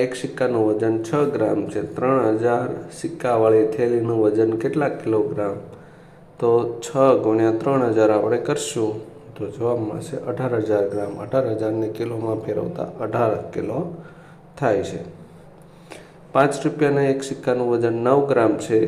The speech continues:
છત્રીસ કિલો વજનવાળી થેલીમાં કેટલા સિક્કા હશે? તો છત્રીસ કિલોને ગ્રામમાં ફેરવશું તો છત્રીસ હજાર ભાગ્યા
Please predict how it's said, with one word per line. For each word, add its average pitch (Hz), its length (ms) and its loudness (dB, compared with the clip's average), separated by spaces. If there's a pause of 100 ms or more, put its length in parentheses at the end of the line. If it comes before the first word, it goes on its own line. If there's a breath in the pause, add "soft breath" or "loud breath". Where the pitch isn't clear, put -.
(100)
છત્રીસ 135 440 0
કિલો 131 180 2 (120)
વજનવાળી 117 640 4
થેલીમાં 110 420 0
કેટલા 151 360 0
સિક્કા - 440 -4
હશે? 113 300 -6
તો 107 80 -4 (100)
છત્રીસ 127 560 -2 (300)
કિલોને 117 480 2 (380)
ગ્રામમાં 127 440 4
ફેરવશું 107 480 -2
તો - 140 -4
છત્રીસ - 460 -4 (140)
હજાર 127 220 0 (600 loud breath)
ભાગ્યા 113 480 2